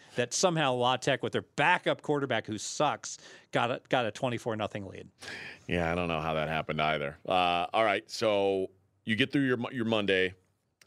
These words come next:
Speaker 2: Uh, oh, and into Monday night. Now Monday Night Football, you're live betting the game, I assume?
Speaker 1: Well, and now, uh-oh, it's three o'clock, and it's like, I got, you know, presumably we've already done some of this, but, um, there's props galore because it's a primetime game.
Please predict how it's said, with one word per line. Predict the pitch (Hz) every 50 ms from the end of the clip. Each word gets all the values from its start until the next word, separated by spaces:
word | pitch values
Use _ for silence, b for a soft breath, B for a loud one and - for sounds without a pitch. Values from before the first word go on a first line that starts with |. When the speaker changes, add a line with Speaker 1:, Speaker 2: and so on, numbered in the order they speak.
| _
Speaker 2:
Uh, | 85 87 87 85 82 82 82 -
oh, | 101 95 98
and | 98 98 104
into | 104 107 95 95
Monday | 95 104 104 95 95
night. | 95 101 101 98 92 87
Now | 92 95
Monday | 98 98 98 95 95
Night | 92 90
Football, | - 113 95 80 92 90
you're | 87 87
live | 87 90 90 90 76
betting | 95 90 87 90
the | 90
game, | 80 92 95 92 92
I | 92 92
assume? | 90 - - 101 98 104
Speaker 1:
Well, | 123 170 160 156 147 151 139
and | 139 143
now, | 151 170 190 170
uh-oh, | 156 202 233 180 175 165 151 151 170
it's | 160 - -
three | - - 190 202 196
o'clock, | - - - 196 202 190 165 - -
and | 131 127
it's | 120 - -
like, | 139 120 117 110 - - _
I | - 147
got, | 147 170 160 160 151 - - 131 135 143
you | 160 170 156
know, | 147 131 123 127 123 120 117 110 _ _ -
presumably | - 151 156 220 269 269 214 156 156
we've | 135 131
already | 139 143 160 139 113
done | - 170 196 185
some | - - 143 127
of | 113
this, | 120 120 - -
but, | - - 123 113 107 - -
um, | 117 123 117 110 107 101 98 98 98 - - -
there's | 131 131 123 -
props | - - - 180 160 151 - - -
galore | - 135 120 110 139 226 262 165 113
because | 104 101 98 101 104
it's | 107 - -
a | 117 107
primetime | - - - - 139 143 151 175 175 - - 143 131 131 127
game. | 117 113 107 107 113 107